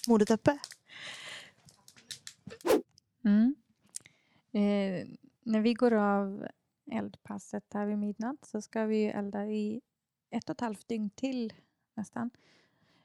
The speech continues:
Speaker 2: Och vi kommer tillbaka en, precis ett dygn senare.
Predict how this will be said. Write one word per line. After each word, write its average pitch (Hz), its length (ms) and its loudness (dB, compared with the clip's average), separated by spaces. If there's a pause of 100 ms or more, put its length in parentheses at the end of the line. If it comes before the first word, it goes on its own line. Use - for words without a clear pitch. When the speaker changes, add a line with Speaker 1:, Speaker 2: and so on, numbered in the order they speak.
(160)
Speaker 2:
Och - 440 -4 (600)
vi 226 160 2
kommer 233 280 4
tillbaka 220 520 4 (160)
en, 208 380 0 (220)
precis 220 340 2
ett 190 140 -2
dygn 262 320 4
senare. 220 560 -4